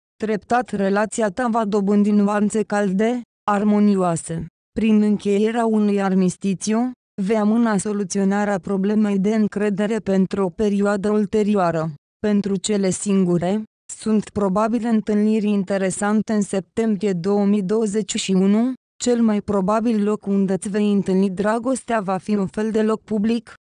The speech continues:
de exemplu, un concert sau o vacanță de sezon.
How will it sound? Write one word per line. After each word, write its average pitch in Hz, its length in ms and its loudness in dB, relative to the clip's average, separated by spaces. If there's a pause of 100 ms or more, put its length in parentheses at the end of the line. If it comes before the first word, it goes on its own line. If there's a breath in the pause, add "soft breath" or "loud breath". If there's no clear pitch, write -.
(120)
de 220 160 -4
exemplu, 165 800 -4 (300)
un 214 120 2
concert 208 580 0
sau 226 280 -2
o 208 60 0
vacanță 196 680 -2
de 196 140 -2
sezon. 175 580 -2